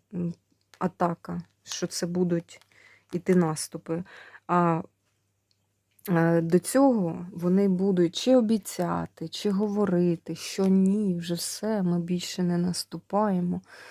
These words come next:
І там даже що, м, якісь, е, звільнять, е,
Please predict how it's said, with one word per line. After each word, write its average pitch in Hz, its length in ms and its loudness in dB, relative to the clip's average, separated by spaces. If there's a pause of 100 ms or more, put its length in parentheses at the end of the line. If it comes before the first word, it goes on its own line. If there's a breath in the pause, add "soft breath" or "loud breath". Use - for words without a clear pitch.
(420 loud breath)
І 170 480 4 (240)
там 170 300 -2
даже 165 300 -2
що, 160 560 0
м, 165 360 -4 (1080 soft breath)
якісь, - 680 -6
е, 170 340 -2
звільнять, 170 800 4
е, 165 340 -4